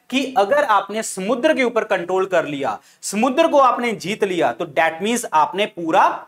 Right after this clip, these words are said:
विश्व जीत, मतलब पूरा क्या है, उस area को जीत लिया, Naval supremacy आपकी हो जाएगी।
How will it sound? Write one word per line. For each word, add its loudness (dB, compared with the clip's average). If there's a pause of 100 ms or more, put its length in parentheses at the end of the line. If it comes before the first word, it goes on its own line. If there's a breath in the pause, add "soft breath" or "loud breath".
(100)
विश्व -2
जीत, -8
मतलब -4
पूरा 2
क्या 2
है, 4
उस -6
area -2
को -6
जीत -8
लिया, -14 (340 soft breath)
Naval 2 (100)
supremacy -2
आपकी 0
हो -4
जाएगी। -8